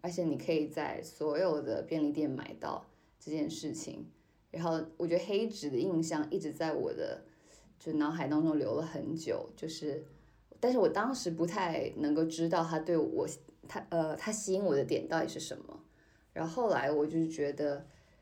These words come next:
他做了一件，就是在每个人都能看到的地方做了一件其实跟主流媒体还蛮不一样的东西，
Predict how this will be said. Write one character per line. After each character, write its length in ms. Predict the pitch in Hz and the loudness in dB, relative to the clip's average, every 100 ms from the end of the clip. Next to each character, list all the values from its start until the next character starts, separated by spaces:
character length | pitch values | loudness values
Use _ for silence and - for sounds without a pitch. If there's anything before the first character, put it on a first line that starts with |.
| _ _ _ - | _ _ _ -12
他 140 | 175 | -10
做 380 | 165 - 190 156 | -8 2 6 6
了 120 | 143 | 4
一 120 | 151 | 0
件， 440 | 156 175 156 117 - - - | 0 2 2 2 -4 -12 -12
就 140 | - | -4
是 80 | 165 | -4
在 400 | 160 175 135 - - - | 0 0 0 -4 -12 -8
每 240 | 175 202 | -4 -2
个 120 | - | 2
人 80 | 170 | 2
都 140 | 170 165 | 4 4
能 160 | 143 | 4
看 300 | 147 214 170 | 0 -4 0
到 160 | 156 135 | 2 2
的 80 | 127 | 0
地 80 | |
方 340 | 156 139 135 147 | -2 -4 -4 -2
做 220 | 160 147 | 0 0
了 80 | 135 | 0
一 100 | 151 | -2
件 400 | - 160 139 123 | -2 -2 0 -2
其 260 | - 160 | -4 0
实 200 | 156 160 | 0 0
跟 300 | 151 160 160 165 | 0 2 2 0
主 220 | 139 113 | 0 0
流 200 | 110 127 | 0 0
媒 220 | 131 - | -2 -4
体 200 | - 131 | -8 -10
还 160 | - 139 | -8 -6
蛮 320 | 147 135 147 | -4 -2 -2
不 140 | 160 | 0
一 140 | 147 139 | -2 0
样 240 | 151 147 | 0 0
的 80 | 101 | -2
东 320 | - 69 - | -6 -8 -8
西， 400 | 170 - - - | -10 -12 -12 -14